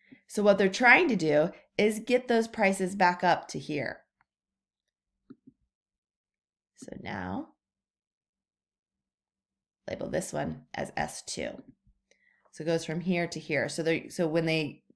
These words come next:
prices decrease because of the decrease in demand, they try to also decrease their p-, supply to get the prices back up. But what happened was those drops were so significant,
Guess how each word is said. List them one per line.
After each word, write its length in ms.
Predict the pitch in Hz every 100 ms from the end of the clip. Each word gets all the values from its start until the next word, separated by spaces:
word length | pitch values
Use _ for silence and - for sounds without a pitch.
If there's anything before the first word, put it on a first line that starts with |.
| -
prices 420 | 214 233 196 165
decrease 500 | 202 254 - 302 339
because 280 | 226 220 180
of 60 |
the 60 | 160
decrease 400 | 160 170 180 147
in 100 | 151
demand, 440 | 147 139 143 214 233 - -
they 120 | 180
try 340 | 185 202 175 175
to 200 | - -
also 280 | 165 185
decrease 380 | 175 170 - 165
their 160 | 165 156
p-, 100 | -
supply 440 | - - 160 143
to 60 | 147
get 200 | 151 147
the 60 |
prices 540 | 143 160 143 147 143 143 - - -
back 240 | 143 143
up. 260 | 143 90 - - - -
But 160 | 196
what 160 | 170 170
happened 460 | 196 196 214 185 165
was 400 | 151 147 147 -
those 320 | 160 160 147
drops 580 | 160 147 160 214 - 175
were 80 |
so 600 | 160 - - 180 170 170
significant, 920 | 170 175 139 147 139 165 170 233 254